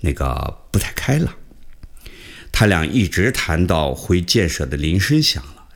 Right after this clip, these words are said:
这才爬起来拍拍屁股上的灰。郑宏斌说的话要比秦三刀多得多。秦三刀很感慨，他没想到郑宏斌这么平易近人，觉得跟郑宏斌很投缘，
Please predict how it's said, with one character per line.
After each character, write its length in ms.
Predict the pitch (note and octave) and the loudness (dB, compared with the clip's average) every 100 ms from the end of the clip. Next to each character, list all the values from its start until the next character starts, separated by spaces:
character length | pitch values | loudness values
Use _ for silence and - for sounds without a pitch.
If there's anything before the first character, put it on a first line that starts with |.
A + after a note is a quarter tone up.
| - | -4
这 140 | F#2 | -2
才 160 | - - | 0 -2
爬 260 | - - | -2 -4
起 160 | - - | -2 -4
来 280 | - - - | -6 -10 -8
拍 180 | - F#2 | 0 2
拍 140 | F2 | 2
屁 180 | D#2+ F#2+ | 0 0
股 120 | - | 0
上 200 | - C#2+ | -2 -2
的 80 | C2+ | -2
灰。 240 | - G2+ - - - - - - - - - - - - - - - - - | 0 0 0 -10 -20 -20 -20 -20 -20 -20 -20 -20 -18 -18 -18 -20 -20 -12 4
郑 200 | G3 D#3 | 6 6
宏 200 | D#3 E3+ | 6 6
斌 120 | F3+ | 4
说 160 | F3 | 4
的 140 | E3 E3 | 2 4
话 320 | D#3+ D3+ C3+ | 2 2 4
要 140 | C#3 | 4
比 160 | G2 F2+ | 2 0
秦 200 | - A#2+ | 2 2
三 280 | C3 D3 D3 | 4 2 4
刀 260 | D3+ D#3 | 2 2
多 220 | D3+ F#2 E2+ | 2 2 2
得 100 | C2+ | 0
多。 240 | C#2 - - - - - - - - - - - - | -8 -12 -20 -20 -20 -20 -20 -20 -20 -20 -20 -20 -10
秦 220 | - F#2 | 0 2
三 180 | E2 D#2+ | 4 2
刀 140 | D#2 D#2 | 2 2
很 200 | E2 D2+ | 2 2
感 240 | D2 D2 | 0 0
慨， 100 | - - - - - | -4 -8 -18 -18 0
他 140 | - | 4
没 160 | F#2+ G#2 | 6 4
想 240 | - C#2+ | 2 0
到 100 | D2 | 0
郑 180 | - F2+ | 2 2
宏 200 | D2+ E2+ | 2 4
斌 200 | F2+ F2 | 4 2
这 200 | - G3+ | 4 4
么 100 | F2+ | 4
平 300 | - - D#2 | 0 0 2
易 160 | E2+ | 2
近 200 | - E2+ | 2 0
人， 280 | C#2 A#1+ - - - - - - | 0 -4 -8 -14 -20 -20 -20 -6
觉 160 | - A2 | 2 4
得 100 | C#3 | 6
跟 200 | D#3 E3+ | 4 4
郑 120 | C#3+ | 4
宏 140 | A2 | 2
斌 180 | C#3+ F#3 | 4 2
很 240 | - F2 C#2 | 2 0 0
投 300 | - G3 E3+ | 2 4 6
缘， 340 | E2 D#2 - | 4 2 -2